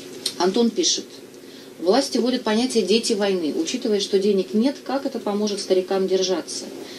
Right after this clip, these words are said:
Вы, Владимир Васильевич, были за или против этой инициативы?»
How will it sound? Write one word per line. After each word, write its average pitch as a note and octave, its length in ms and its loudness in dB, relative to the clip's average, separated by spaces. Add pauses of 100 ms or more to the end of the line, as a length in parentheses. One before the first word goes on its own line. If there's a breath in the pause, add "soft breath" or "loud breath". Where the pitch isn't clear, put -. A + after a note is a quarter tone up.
(220 loud breath)
Вы, A3 160 4
Владимир F#3+ 340 2
Васильевич, G3 420 0
были F#3+ 240 6
за C#4 320 0
или G3+ 180 2
против A#3 440 -4
этой F#3+ 220 0
инициативы?» E3+ 600 -4